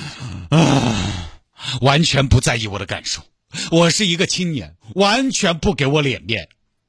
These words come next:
啊？还搞什么父为子纲这一套？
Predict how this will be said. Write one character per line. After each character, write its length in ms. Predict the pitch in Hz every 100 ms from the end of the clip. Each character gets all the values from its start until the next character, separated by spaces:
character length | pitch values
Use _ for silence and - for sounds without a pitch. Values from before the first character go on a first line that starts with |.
| _ _ - 139
啊？ 440 | 151 147 185 370 294 _ _ _
还 480 | - - - 190 247
搞 240 | - 175
什 160 | - 165
么 100 | 190
父 220 | - 226
为 140 | 160
子 240 | 156 - 117
纲 200 | 131 143
这 100 | 143
一 100 | 107
套？ 280 | - 95